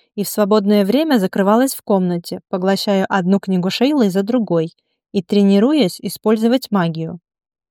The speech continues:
Как только почувствовала её вокруг себя, дело пошло быстрее. Родители переживали за меня, но списали всё на перенапряжение из-за нападения принцессы, о которой я уже и вовсе забыла. На смену тёплой погоде пришли холода.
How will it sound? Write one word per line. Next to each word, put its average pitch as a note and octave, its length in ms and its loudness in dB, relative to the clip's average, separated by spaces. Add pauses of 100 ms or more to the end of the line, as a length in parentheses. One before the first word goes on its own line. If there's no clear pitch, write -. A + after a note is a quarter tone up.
(120)
Как G#3+ 220 -2
только A#3 320 0
почувствовала G3+ 640 -2
её G3 340 2
вокруг G3 340 0
себя, G#3+ 460 -2
дело G3 360 2
пошло A3+ 340 0
быстрее. F#3 580 -2 (520)
Родители A3+ 500 2
переживали A3+ 640 2
за G#3+ 160 2
меня, F#3 360 0
но G3 180 0
списали C4+ 480 -2
всё G3+ 220 -2
на F#3+ 120 2
перенапряжение G3+ 920 0
из-за G3 220 0
нападения G#3 520 2
принцессы, F3+ 680 -4 (340)
о G3 120 -4
которой G#3+ 440 2
я G3 300 0
уже G#3 240 2
и C4+ 40 2
вовсе F3+ 360 -2
забыла. E3 480 -4 (640)
На G3+ 160 0
смену A#3 380 2
тёплой G#3 340 0
погоде A#3 420 0
пришли A3 360 -2
холода. A#3+ 560 0